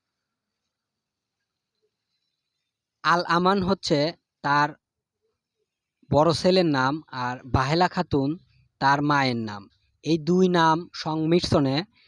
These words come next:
এই মসজিদটির নাম দেওয়া হয়েছে আল আমান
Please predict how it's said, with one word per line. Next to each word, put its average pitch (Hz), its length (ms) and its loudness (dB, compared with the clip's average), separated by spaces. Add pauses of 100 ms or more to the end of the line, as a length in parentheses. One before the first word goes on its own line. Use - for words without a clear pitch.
(180)
এই 160 120 4
মসজিদটির 175 580 0
নাম 151 260 2
দেওয়া 143 220 4
হয়েছে 139 420 2 (540)
আল 151 200 2 (100)
আমান 156 360 2